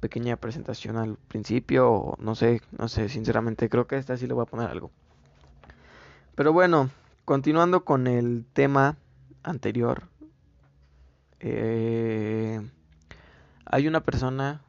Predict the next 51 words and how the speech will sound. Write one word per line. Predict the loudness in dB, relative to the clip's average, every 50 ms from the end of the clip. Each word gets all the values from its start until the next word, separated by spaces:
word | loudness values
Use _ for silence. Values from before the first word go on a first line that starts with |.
| _ _ _
no | -8 -6 -2 0
voy | 0 0
a | 0
decir | -2 -4 -8 -8 -4
nombres, | -4 -2 0 2 2 0 0 0
no | -2 2
voy | 4 4
a | 4
decir | 4 2 0 -2
nombres | -2 -2 -4 -2 -2 -2 -2
de | -2 -4
las | -6 -6 -6
personas | -8 -8 -6 -6 -6 -6 -8
que | -10 -12
me | -10 -8
pidan | -8 -6 -6 -6 -6
temas | -6 -6 -4 -4 -6 -10 -12 _ _ _ _ _ _ _ -10
o | -8 -6 -6 -6 -8 -8 -10
que | -14 -12
tengan | -10 -10 -8 -8 -10 -12
así, | -12 -12 -10 -10 -10 -10 -12 -14 -14
que | -14 -12
me | -12
manden | -10 -10 -10 -10 -10 -10 -12
mensajes | -12 -12 -12 -12 -12 -12 -12
al | -12 -12
Instagram. | -10 -10 -8 -6 -6 -6 -6 -6 -10 -16 -20 -20 -20 -20 -20 -20 -18 -4
Si | 0 2 4
no | 4
me | 4 4
siguen | 4 4 2 2 2
en | 0 -2 -2
Instagram, | -2 0 2 4 4 4 4 2 0
por | 0 0 0
favor, | 0 0 2 0 0 -2 -4 -10 -14 -20 -20 -20 -6
síganme | -2 2 2 2 2 2 0 -2
si | -2 -2
gustan. | -2 0 -2 -2 -2 -2 -4 -2 -4 -6 -8 -10
Estoy | -6 -4 -4 -2
como | -2 -2 -2 -2 0 0 2
arroba | 2 2 2 4 4 4 6 6 6 6 4 2 0 2
X | 2 2 2 0 -4 -6 -6 -2 0
guion | 2 2 2 4
bajo | 2 0 2 2 2 2 2
somos | 2 2 0 0 2 0 0 -2 -2 -6
guion | -4 0 2 4 4 4
bajo | 4 2 2 0 -2
chavos | -2 0 2 2 4 2 0 0 -2
guion | -2 -2 0 2
bajo | 2 2 0 0
podcast. | 0 2 4 4 4 2 -2 -2 -2 -4 _